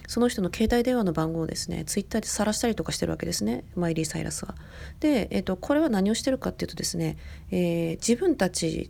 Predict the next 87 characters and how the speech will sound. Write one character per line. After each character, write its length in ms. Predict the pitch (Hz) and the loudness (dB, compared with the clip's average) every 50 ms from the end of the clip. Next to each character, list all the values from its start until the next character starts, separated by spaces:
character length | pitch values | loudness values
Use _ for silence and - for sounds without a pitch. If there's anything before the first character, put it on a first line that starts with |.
| - - | -6 2
と 280 | - 240 226 185 175 - - - - | 4 4 4 4 2 -2 -2 -2 0
敵 460 | - 202 - - - 214 208 202 - - - - - - - 226 214 | 4 4 4 4 4 4 0 -2 -2 -8 -16 -18 -18 -16 -12 -6 2
を 140 | 226 240 226 | 4 4 6
明 180 | 180 185 214 233 | 6 6 4 4
確 220 | - 247 226 247 | 4 2 0 2
に 80 | 233 233 | 2 2
し 80 | - | 2
て 80 | - 220 | 2 0
る 80 | 208 180 | 0 0
わ 60 | 175 | -2
け 80 | - 185 | -2 -2
で 80 | 185 | -4
す。 160 | - - - - | -4 -4 -6 0
で、 140 | - 254 240 | 0 2 2
そ 100 | - 262 | 2 2
の 100 | 262 247 | 0 2
敵 280 | - 254 247 - 262 | 2 2 2 2 0
に 280 | 247 254 262 247 196 - - - - - - - | 0 2 2 2 0 0 -4 -14 -16 -16 -10 0
石 220 | - 208 - - | 2 2 6 6
を 80 | 294 226 | 6 6
投 100 | 170 156 | 6 6
げ 80 | 151 170 | 6 4
ま 100 | 190 196 | 4 2
く 100 | - - | 0 0
っ 20 | |
て 100 | - 202 | 0 2
る 80 | 165 156 | 2 2
わ 40 | 151 | -2
け 80 | - | -2
で 80 | - 170 | -4 -2
す 100 | - - | -2 0
ね。 200 | 208 226 240 - - - - | 0 0 -2 -4 -10 -12 -4
こ 100 | - 277 | -2 0
れ 80 | 285 285 | 2 4
に 60 | 302 | 4
よ 60 | 311 | 4
っ 20 | 311 | 4
て 340 | - - 370 370 285 - - - - - - | 2 2 4 6 6 4 2 -6 -14 -14 -10
自 180 | - - 208 196 | -2 2 4 6
分 160 | 208 220 226 | 6 6 6
の 80 | 240 220 | 6 2
フ 160 | - - 190 | 4 4 6
ォ 40 | 185 | 6
ロ 100 | 185 190 | 6 8
ワ 180 | 196 190 190 | 6 6 4
ー 40 | 185 | 4
と 180 | - - 254 226 | 4 4 4 4
絆 420 | - - - 185 208 202 220 220 | 4 4 4 6 6 6 6 8
を 100 | 220 208 | 6 6
強 220 | - - - 190 185 | 4 4 6 6 8
め 120 | 190 190 | 8 6
る 80 | 175 - | 4 2
こ 80 | - | 0
と 100 | 151 220 | 2 4
が 100 | 339 339 | 4 4
で 120 | 214 170 160 | 4 4 2
き 120 | - 160 | 2 2
る 140 | 151 - - - - - - | 0 0 -2 -2 -8 -2 2
の 100 | 208 202 | 2 4
で、 120 | 202 254 240 | 4 4 0
話 340 | - - 208 202 202 - 240 | 2 4 4 4 4 4 2
を 80 | 196 | 2
ス 140 | - - 320 | 2 2 0
ッ 20 | |
と 160 | - - 160 147 | 0 -2 -6 -6
聞 160 | - - 156 | -2 -2 0
い 20 | |
て 80 | 151 147 | 0 2
も 140 | 147 143 139 | 2 2 2
ら 80 | 135 | 2
え 20 | 131 | 0
る 80 | 131 | 0
わ 60 | 131 | -2
け 100 | - - | -4 -4
で 80 | - 147 | -4 -4
す。 180 | 147 - - - - - - - - - - - - - - - - - - - - - | -4 -4 -6 -8 -12 -16 -16 -16 -14 -14 -12 -12 -12 -12 -12 -12 -12 -12 -14 -14 -8 0
で、 220 | - 269 269 - | 2 4 4 6
え 40 | 226 | 4
っ 40 | 220 | 4
と、 80 | - 202 | 2 2
最 240 | - - 311 330 269 | 2 6 6 8 8
後、 200 | 196 156 147 - - | 6 6 4 4 2
恐 220 | 196 - - 330 | 2 6 8 10
れ 120 | 339 349 262 | 10 10 8
を 80 | - | 6
軽 300 | - - 196 196 190 185 | 4 6 6 6 6 6
減 300 | 185 196 185 180 180 202 | 6 6 6 6 4 2